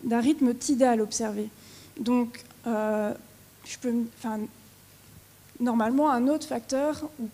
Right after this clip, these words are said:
plusieurs autres facteurs, euh, doivent jouer un rôle. Donc ça, ça va être l'étape suivante, c'est, euh, de contrôler, euh, d'autres facteurs tels que, euh, la distribution de nourriture. Alors,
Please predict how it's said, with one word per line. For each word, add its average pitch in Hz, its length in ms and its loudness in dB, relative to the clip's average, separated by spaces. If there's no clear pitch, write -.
plusieurs 269 360 0
autres 233 140 -2
facteurs, 277 440 0
euh, 214 260 2
doivent 226 240 2
jouer 226 200 0
un 208 120 0
rôle. 269 260 6
Donc 240 140 -2
ça, 277 160 2
ça 269 140 0
va 226 100 2
être 226 100 -2
l'étape 233 320 -2
suivante, 302 480 0
c'est, 285 380 0
euh, 220 180 2
de 220 100 -2
contrôler, 240 600 4
euh, 214 260 4
d'autres 233 160 0
facteurs 240 360 -2
tels 247 260 -4
que, 240 120 -6
euh, 226 360 0
la 208 140 -2
distribution 226 580 -2
de 254 60 6
nourriture. 220 540 -2
Alors, 226 420 6